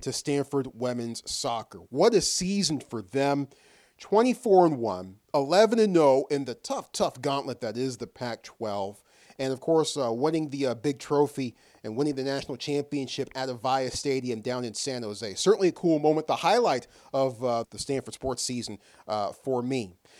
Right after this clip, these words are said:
Helping to lead the way for the Cardinal this season and coming off of a sensational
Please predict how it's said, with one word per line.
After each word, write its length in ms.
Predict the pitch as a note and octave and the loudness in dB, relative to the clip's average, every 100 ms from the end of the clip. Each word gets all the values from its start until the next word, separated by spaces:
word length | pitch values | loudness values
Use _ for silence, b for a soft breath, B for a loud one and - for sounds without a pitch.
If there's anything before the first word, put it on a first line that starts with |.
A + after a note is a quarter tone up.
| b G3 | b 10
Helping 400 | C4 C4 A#3 G#3+ | 10 8 0 6
to 140 | G3 | 4
lead 360 | F3+ A3 A3+ F#3 | 6 2 2 4
the 120 | F#3+ | 6
way 320 | F#3+ G#3 G#3 | 6 6 4
for 180 | G3+ F#3+ | 4 0
the 80 | F3+ | 0
Cardinal 600 | - G3 G#3+ G3+ F#3+ E3+ | 2 4 4 4 2 2
this 280 | D#3+ G#3 | 0 0
season 520 | - G3+ G#3+ G3 G#3 G3 b b b b | -2 -2 0 2 2 0 b b b b
and 120 | A#2+ | 0
coming 240 | A3+ A3 G#3 | 4 6 6
off 300 | A3 G#3+ G3 | 6 6 4
of 140 | E3 | 4
a 80 | E3 | 0
sensational 1040 | - D3 C3 - G#3+ B3 - F#3 A#2+ - | -2 -4 -2 2 2 2 0 0 0 -2